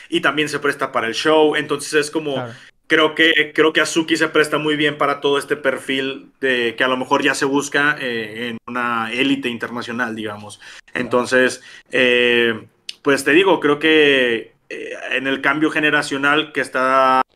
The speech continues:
Speaker 1: eh, sufriendo México, por así decirlo, eh,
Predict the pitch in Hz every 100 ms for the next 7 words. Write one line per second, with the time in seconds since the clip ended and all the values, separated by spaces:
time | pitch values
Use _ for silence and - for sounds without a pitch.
0 | _ - 120 113 113 107 131 117 131 127
1 | 139 139 156 147 127 117 127 123 135 143
2 | 160 - - - _ - 127 117 110